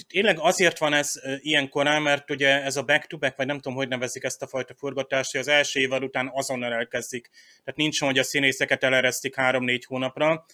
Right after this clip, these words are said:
tehát praktikus okok miatt, ö, a Pikát is egyébként így forgatják most a harmadik évadot. Tehát itt is forgatják már a második évadát a Strange New Worlds-nek, és ő majd ott fog, ö, szerepelni, tehát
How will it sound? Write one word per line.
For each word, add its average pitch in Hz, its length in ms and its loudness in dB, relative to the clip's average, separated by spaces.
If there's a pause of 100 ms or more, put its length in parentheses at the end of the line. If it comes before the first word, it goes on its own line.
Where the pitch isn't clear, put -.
(320)
tehát - 180 -6
praktikus 139 460 -2
okok 131 240 -2
miatt, 135 360 2
ö, 127 420 2
a - 120 -18
Pikát 127 340 -2
is 120 120 -4
egyébként 123 320 -2
így 123 140 -4
forgatják 120 480 -4
most - 220 -8
a 131 40 -2
harmadik 123 400 -2
évadot. 135 480 -2 (440)
Tehát 143 160 2
itt 143 140 0
is 135 140 0
forgatják 131 460 2
már 160 140 0
a 175 40 0
második 147 400 0
évadát 123 360 0
a 127 40 -2
Strange 135 340 -2
New 147 120 0
Worlds-nek, 147 380 -2
és 135 200 -2
ő 143 40 -2
majd 135 220 -2
ott 170 200 -8
fog, 127 220 -8
ö, 127 280 -2
szerepelni, 131 600 -4
tehát 135 260 -6